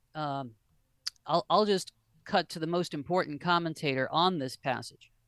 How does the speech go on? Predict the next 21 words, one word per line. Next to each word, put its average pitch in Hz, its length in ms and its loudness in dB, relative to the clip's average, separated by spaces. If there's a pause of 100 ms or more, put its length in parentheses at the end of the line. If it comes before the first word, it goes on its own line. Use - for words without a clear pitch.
(380)
and 147 100 -2
that 160 140 4
is 160 120 0
Saint 190 240 -2
Robert 156 360 2
Bellarmine, 170 520 0 (640)
who 156 120 -6
was 151 140 -2
a 139 40 -8
great 170 300 2 (100)
figure 165 400 0
of 147 60 0
the 135 80 -2
Counter-Reformation, 156 1120 0 (400)
who 147 80 -4
was 139 120 0
a 135 60 0
doctor 156 480 4
of 139 80 -6
the - 80 -14
Church, - 560 0